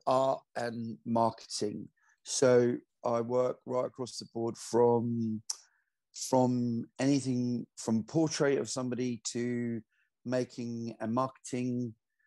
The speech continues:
campaign for a brand from sort of start to finish, to, um, making movies, to making adverts w-, just as a director, to doing exhibitions. Um,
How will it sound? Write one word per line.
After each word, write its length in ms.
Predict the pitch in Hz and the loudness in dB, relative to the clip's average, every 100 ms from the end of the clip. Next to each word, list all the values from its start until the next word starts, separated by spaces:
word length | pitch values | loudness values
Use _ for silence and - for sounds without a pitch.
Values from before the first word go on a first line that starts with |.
| _ _ _ _ | _ _ _ _
campaign 420 | - 127 123 127 113 | -4 -4 -2 -4 -2
for 160 | 117 | -2
a 40 | 104 | -2
brand 760 | 101 127 139 143 143 139 139 - _ _ | 0 0 2 0 -4 -8 -12 -14 _ _
from 440 | - 113 113 107 | -10 -6 -6 -4
sort 220 | - 117 | -4 -2
of 40 | - | 0
start 280 | 127 110 | 2 0
to 80 | - | -2
finish, 560 | - 127 127 127 - - _ _ _ _ _ _ _ - | -2 0 2 -2 -4 -12 _ _ _ _ _ _ _ -4
to, 800 | - 131 123 123 120 120 117 113 _ _ _ _ _ - | 2 4 4 4 4 2 2 -2 _ _ _ _ _ -2
um, 520 | 120 117 113 113 107 | 0 0 -2 -6 -6
making 420 | 117 127 - 113 | -2 -2 -2 -4
movies, 840 | 123 151 131 143 139 139 127 - - _ _ _ _ - | 2 2 4 2 4 2 -2 -8 -16 _ _ _ _ -8
to 60 | |
making 420 | 110 117 - 110 - | -6 -4 -6 -8 0
adverts 560 | 123 113 120 117 - - | 0 4 4 4 0 -8
w-, 140 | - - | -10 -10
just 200 | 107 107 | -6 -2
as 140 | 107 | 0
a 80 | 107 | 0
director, 800 | 110 113 139 - - 131 127 113 _ _ _ _ _ _ - | 0 2 2 0 0 2 2 -4 _ _ _ _ _ _ -6
to 220 | 147 135 | -2 -2
doing 400 | 120 135 135 131 - | -2 -2 -2 -4 -6
exhibitions. 1300 | 135 - - - 135 127 - 127 123 123 120 117 - - _ _ _ - | -10 -10 -10 -4 -2 0 2 2 2 -2 -2 -4 -6 -10 _ _ _ -8
Um, 560 | 113 113 113 113 110 | -4 -2 0 0 -4